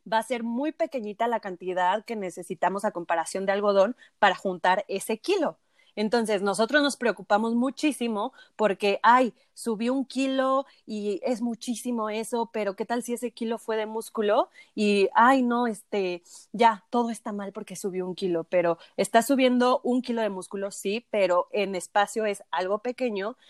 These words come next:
de, eh, a comparación de que si subieras un kilo de grasa, ahí sí sería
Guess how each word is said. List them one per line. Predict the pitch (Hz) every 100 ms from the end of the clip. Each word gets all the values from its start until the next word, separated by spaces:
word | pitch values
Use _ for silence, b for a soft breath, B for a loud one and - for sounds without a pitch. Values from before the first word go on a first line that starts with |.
| b _
de, | 180 196
eh, | 196 185 185
a | 180
comparación | - 185 180 170 190 185
de | 185 180
que | 185 175
si | - 208
subieras | 214 185 185 196
un | 226 202
kilo | 202 190
de | 180 175
grasa, | 190 202 165 165
ahí | 175 185
sí | 190
sería | - 180 175